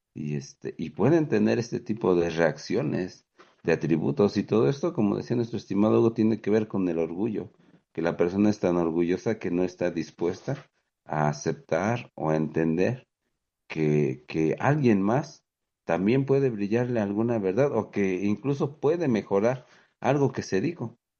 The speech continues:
Y, y hay personas que dicen, "Pero mira, está bien lo que, lo que estás diciendo, este planteamiento está correcto, pero ¿qué te parece si lo meja-, mejoramos de esta manera?".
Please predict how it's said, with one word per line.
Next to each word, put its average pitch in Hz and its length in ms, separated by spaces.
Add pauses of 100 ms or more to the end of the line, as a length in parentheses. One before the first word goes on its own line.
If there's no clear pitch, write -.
(300)
Y, 85 460
y 82 120
hay 143 80
personas 156 440
que 135 100
dicen, 127 220
"Pero 90 160
mira, 101 320 (300)
está 98 280
bien 139 160
lo 127 120
que, 90 300
lo 85 160
que - 80
estás 107 300
diciendo, 113 640
este 107 200
planteamiento 87 640
está 92 360 (260)
correcto, 98 560
pero 92 200
¿qué 131 120
te 156 120
parece 123 400
si 117 140
lo 95 100
meja-, 95 420
mejoramos 110 640
de 120 80
esta 117 200
manera?". 98 380